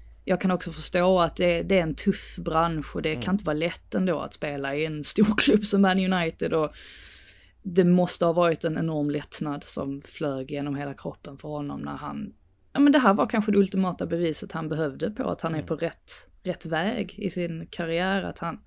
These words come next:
Speaker 1: kunde visa det här mot, mot sin gamla klubb. Så att, eh, nej, jag har inte så mycket till övers. Jag har väl inte sett så många Man United-supportrar vara irriterade över, över det heller.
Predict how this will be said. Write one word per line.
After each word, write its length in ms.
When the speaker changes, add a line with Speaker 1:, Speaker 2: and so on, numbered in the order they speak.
Speaker 1:
kunde 200
visa 380
det 80
här 180
mot, 480
mot 160
sin 180
gamla 360
klubb. 320
Så 120
att, 260
eh, 60
nej, 320
jag 140
har 120
inte 180
så 140
mycket 540
till 140
övers. 320
Jag 60
har 60
väl 100
inte 100
sett 260
så 100
många 420
Man 300
United-supportrar 720
vara 140
irriterade 680
över, 420
över 240
det 80
heller. 420